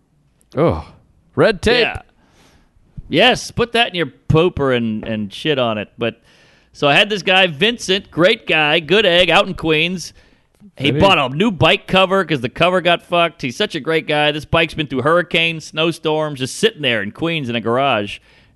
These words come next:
Speaker 2: And I, I, I go, "Hey, man, I'm sorry. I, I've been l-, slacking on this. How's the bike? Uh, I'll come get it. I feel bad. Let me give you some money, whatever."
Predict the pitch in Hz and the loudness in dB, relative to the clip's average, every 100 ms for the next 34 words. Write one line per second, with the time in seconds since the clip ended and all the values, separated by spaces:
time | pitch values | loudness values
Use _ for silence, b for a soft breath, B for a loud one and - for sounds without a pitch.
0 | - 127 143 143 139 127 127 - - 135 | -4 0 2 2 2 0 -2 -6 -6 -2
1 | 135 127 208 170 131 165 - 147 127 98 | 0 2 2 2 0 -2 -2 0 2 0
2 | 82 98 85 110 123 120 - _ - - | -2 -4 -4 -2 -2 -4 -8 _ -20 -20
3 | _ _ - 165 165 170 147 131 127 - | _ _ -10 -4 -2 -2 -2 -2 -2 0
4 | 170 180 151 131 156 160 156 - 123 117 | 2 2 -2 0 2 2 0 -2 0 2
5 | 139 156 180 165 139 156 156 151 120 - | 2 2 0 0 0 2 2 0 -4 -12
6 | 104 160 160 143 151 143 156 156 147 131 | -8 -4 -2 0 0 0 -2 -4 -4 -6
7 | 139 156 151 143 135 151 147 147 | -4 -4 -4 -2 0 0 0 -4